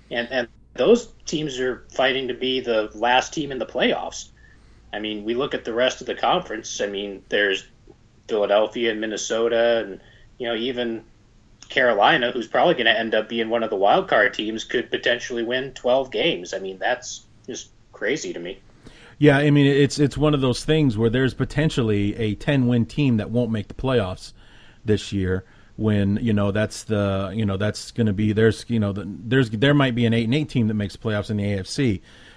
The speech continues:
Speaker 2: You know, I mean, the Kansas City Chiefs, like we talked about, started five and oh, and then somehow let a team that started oh and four almost catch them, uh, in the standings. I mean, they were tied at seven and seven at one point before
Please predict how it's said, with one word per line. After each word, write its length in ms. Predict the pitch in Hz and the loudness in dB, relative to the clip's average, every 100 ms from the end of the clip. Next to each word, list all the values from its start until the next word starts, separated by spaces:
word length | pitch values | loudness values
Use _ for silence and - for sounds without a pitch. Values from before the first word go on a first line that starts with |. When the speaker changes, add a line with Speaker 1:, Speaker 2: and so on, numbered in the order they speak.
| - | -2
Speaker 2:
You 140 | 110 | 2
know, 160 | 104 98 | 2 2
I 60 | 110 | 4
mean, 160 | 107 | 2
the 80 | 107 | 2
Kansas 320 | 143 139 117 | 2 2 2
City 220 | 131 113 | 0 -2
Chiefs, 280 | - 151 127 | 2 0 2
like 140 | 117 98 | -2 -2
we 80 | |
talked 320 | 98 135 156 107 | -4 -2 -2 -2
about, 260 | 104 101 | -2 -2
started 320 | - 123 107 | 0 0 0
five 360 | - 120 117 101 | -2 -2 0 0
and 100 | 98 | 2
oh, 380 | 135 117 98 90 - - - | 2 2 0 -6 -14 -20 -4
and 160 | 117 113 | 2 4
then 160 | 110 | 4
somehow 640 | - - 151 120 143 139 117 | 2 2 2 4 2 4 4
let 280 | 113 131 | 2 0
a 60 | 123 | -2
team 460 | - 151 151 127 113 | -4 2 4 6 4
that 160 | 110 | 0
started 400 | - 131 131 117 - | 0 0 2 0 0
oh 200 | 135 117 | 2 2
and 100 | - | 2
four 400 | - 160 131 120 | 2 4 4 2
almost 400 | 131 123 104 - | 2 2 0 -2
catch 300 | 170 - - | -2 -2 -2
them, 260 | 98 92 - - - - - | -2 -4 -8 -18 -20 -12 -2
uh, 160 | 113 123 | 2 4
in 140 | 120 | 2
the 40 | |
standings. 600 | - 175 208 120 - 95 | 2 2 2 2 -2 -6
I 20 | 101 | -2
mean, 140 | 107 | 2
they 100 | 123 | 2
were 140 | 120 | 2
tied 440 | - 156 160 123 104 | 0 0 2 2 0
at 120 | 92 | 0
seven 300 | - 139 120 | 0 2 2
and 120 | 110 | 2
seven 320 | - 202 143 | 2 4 4
at 80 | 110 | 2
one 220 | 110 110 | 0 -2
point 280 | - 113 110 | 0 -2 0
before 440 | 107 - 117 113 | -4 0 2 2